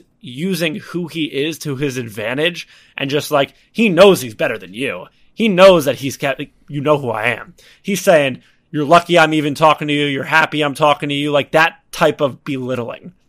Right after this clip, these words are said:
Like, the type of trash talk that Kyrie was doing today was, like, schoolyard tattletale bullshit.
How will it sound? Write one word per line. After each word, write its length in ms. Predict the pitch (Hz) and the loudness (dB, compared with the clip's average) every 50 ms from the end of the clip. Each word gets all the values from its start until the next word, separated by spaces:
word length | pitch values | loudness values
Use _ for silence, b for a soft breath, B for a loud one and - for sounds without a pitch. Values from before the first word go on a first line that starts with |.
| _ _ _ - | _ _ _ 2
Like, 200 | 160 156 151 B B B B B B B | 2 2 2 B B B B B B B
the 80 | 160 | -10
type 320 | - - 196 214 226 226 269 | -4 0 2 2 2 2 0
of 260 | 254 175 143 - _ _ _ _ _ _ _ _ _ _ _ _ _ _ _ _ _ | -4 -6 -6 -14 _ _ _ _ _ _ _ _ _ _ _ _ _ _ _ _ _
trash 420 | - - 156 147 143 147 147 - - | -8 -2 0 0 0 0 -2 -2 -2
talk 220 | 156 143 139 - | -2 -2 -2 -4
that 120 | 120 117 | -8 -10
Kyrie 400 | - - 151 143 135 131 127 123 | -4 0 2 2 2 2 0 -4
was 180 | 117 113 117 - | -6 -8 -10 -10
doing 240 | - 120 104 110 113 | -10 -12 -12 -12 -16
today 400 | - 120 113 107 104 104 104 b b b b b b b b _ | -14 -10 -8 -6 -6 -6 -8 b b b b b b b b _
was, 240 | 131 143 143 120 120 | -6 -4 -4 -2 -2
like, 300 | 131 123 120 120 - - _ _ _ _ _ _ _ _ _ _ _ | -2 -2 -2 -4 -8 -16 _ _ _ _ _ _ _ _ _ _ _
schoolyard 960 | _ - - - - - - 196 185 175 175 175 165 160 156 151 147 147 147 | _ -16 -14 -14 -14 -8 -4 -2 0 2 2 4 4 6 6 6 6 4 0
tattletale 760 | - - - 147 143 143 135 131 120 - - - 131 127 120 110 | -4 -4 -2 0 0 0 -2 -4 -4 -8 -8 -6 -6 -4 -6 -8
bullshit. 600 | - - 95 90 90 - - - 101 60 - _ | -12 -14 -16 -16 -14 -14 -14 -12 -14 -14 -16 _